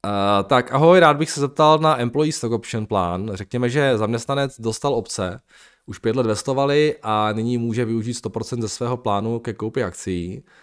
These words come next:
Bude akcie nakupovat přímo od své firmy, to je z-, vydá pro něj daná firma nové akcie? Eh, v takovém případě by tedy měla daná firma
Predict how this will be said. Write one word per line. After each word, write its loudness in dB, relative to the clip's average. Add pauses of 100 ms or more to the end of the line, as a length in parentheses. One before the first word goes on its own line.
(240)
Bude 0
akcie 0
nakupovat -4
přímo -6
od -6
své -4
firmy, -4
to -6
je 0
z-, -6
vydá 0
pro -6
něj -2
daná -4
firma -6
nové -2
akcie? 0 (440)
Eh, -4
v -14
takovém -4
případě 0
by 0
tedy -4
měla -2
daná -4
firma -6